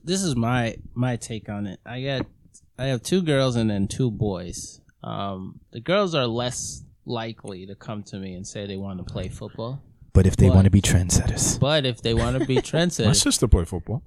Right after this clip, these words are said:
Speaker 1: I
Speaker 3: Yeah.
Speaker 1: got, I have to take a look at it, and, and I, I encourage everybody out there, take a look at the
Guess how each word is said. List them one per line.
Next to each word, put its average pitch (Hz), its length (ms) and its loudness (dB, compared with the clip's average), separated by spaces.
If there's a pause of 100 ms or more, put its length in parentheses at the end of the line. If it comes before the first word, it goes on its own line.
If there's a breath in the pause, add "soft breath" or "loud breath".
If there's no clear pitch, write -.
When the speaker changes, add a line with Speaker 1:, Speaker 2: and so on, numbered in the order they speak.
Speaker 1:
I 123 80 -2
Speaker 3:
Yeah. 127 220 2
Speaker 1:
got, - 100 -14
I 120 120 -4
have 117 320 -2
to 113 100 -2
take 123 280 -4
a 110 60 -2
look 113 260 -4
at 101 140 -6
it, 98 160 -10
and, 143 260 4
and 165 180 0
I, 160 220 2
I 156 360 0
encourage 156 480 2
everybody 117 500 0
out 107 140 -4
there, 101 160 -4
take - 280 -4
a 214 60 0
look 139 340 -2
at 110 180 -8
the 101 300 -8